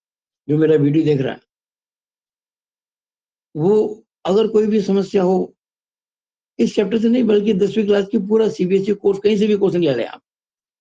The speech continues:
कोई भी समस्या, कोई भी student, कोई भी विद्यार्थी, कोई भी भैया बहन, अगर मुझे इस number पर WhatsApp करेगा और अपनी समस्या WhatsApp द्वारा मुझे बताएंगे, तो मैं उसका समाधान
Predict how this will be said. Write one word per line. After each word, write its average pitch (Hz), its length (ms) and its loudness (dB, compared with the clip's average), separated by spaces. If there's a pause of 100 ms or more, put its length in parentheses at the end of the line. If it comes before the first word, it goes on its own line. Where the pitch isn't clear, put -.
(120)
कोई 214 120 4
भी 226 60 2
समस्या, 190 420 0
कोई 220 300 0
भी 247 160 0
student, 185 420 -2
कोई 208 140 2
भी 226 60 0
विद्यार्थी, 196 460 0
कोई 208 160 0
भी 233 160 0
भैया 185 220 2
बहन, 165 260 -2 (580)
अगर 208 160 2
मुझे 208 200 2
इस 196 140 -2
number 208 260 0
पर 208 160 0
WhatsApp 175 360 0
करेगा 143 300 -2 (2000)
और 175 80 -2
अपनी 185 220 -2
समस्या 196 500 -2 (840)
WhatsApp 160 340 0
द्वारा 175 180 2
मुझे 165 220 0
बताएंगे, 131 540 -4 (720)
तो 135 40 -4
मैं 135 80 0
उसका 139 200 -2
समाधान 151 540 -2